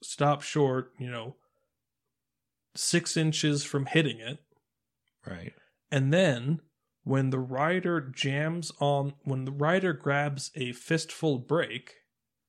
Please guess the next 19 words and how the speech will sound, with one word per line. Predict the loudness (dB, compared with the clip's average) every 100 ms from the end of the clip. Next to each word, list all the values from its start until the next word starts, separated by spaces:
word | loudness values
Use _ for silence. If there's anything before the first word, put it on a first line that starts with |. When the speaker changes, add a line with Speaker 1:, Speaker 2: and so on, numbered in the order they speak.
| _ _ _ _ _
Speaker 1:
to | -8
stop | -6 -8 -2 0 0 -4 -14 -20 _ _ _ -14
the |
bike, | -2 0 0 -6 -16 -18 _ _ _ _ _ _ _ _ _ _
instead | 2 2 2 2 4
of | 2 2 0 -2 -6 -10
having | 0 2 2 0 -2 -4 -6 -4
the | -2
brakes | 0 -2 -4 -6
be | -8 -8
linked | -8 -8 -8 -8 -14 -14 _ _ _ _ -8
Speaker 2:
Mm-hmm. | -6 -4 -6 -8 _
Speaker 1:
via | -10 -4 -4 -2 -4 -6 -6 -6 -8 -10 -16 -8
brake | -6 -6
fluid | -6 -8 -8 -10 -12 -18 _ _ _
directly | -4 0 -2 0 0 0
to | -4 -8 -6 -4 -4 -6 -8 -14 _ _ _ _ _ _ _ _ -6
the | -4 -4
act-, | -8